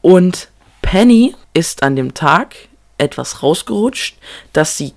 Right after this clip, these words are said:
dachte, sie hatte eine falsche Hochzeit mit einem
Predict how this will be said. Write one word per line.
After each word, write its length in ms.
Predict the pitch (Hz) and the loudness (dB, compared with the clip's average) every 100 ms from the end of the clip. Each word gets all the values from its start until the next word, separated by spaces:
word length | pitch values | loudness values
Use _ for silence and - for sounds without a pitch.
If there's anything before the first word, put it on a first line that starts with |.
| - | -4
dachte, 400 | 139 170 - 226 | -2 -2 -4 -8
sie 200 | 214 160 | -6 -6
hatte 280 | 151 - - | -4 -4 -4
eine 360 | 131 135 127 - - - _ _ | -4 -6 -8 -10 -20 -20 _ _
falsche 680 | - - 139 170 - - 156 | -16 -4 0 0 0 -4 -2
Hochzeit 500 | 185 - 208 196 180 | -6 -6 -4 -2 -2
mit 180 | 190 | -4
einem 400 | - 180 208 240 | -2 0 0 -2